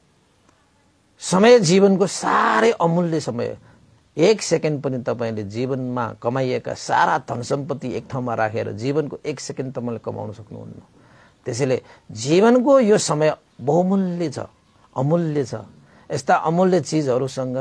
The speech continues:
कुनै मूल्यसँग दाँजेर तपाईँले खेर चाहिँ नफल्नुहोस्।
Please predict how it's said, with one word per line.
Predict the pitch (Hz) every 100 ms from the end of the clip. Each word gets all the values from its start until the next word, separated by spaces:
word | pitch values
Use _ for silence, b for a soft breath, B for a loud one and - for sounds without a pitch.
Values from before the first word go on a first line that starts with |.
| 131 -
कुनै | 170 180 151 - b b _
मूल्यसँग | 139 185 190 175 156 143 104
दाँजेर | 110 127 143 147 147
तपाईँले | 131 131 127 120
खेर | - 113 117
चाहिँ | 120 107
नफल्नुहोस्। | 101 110 104 -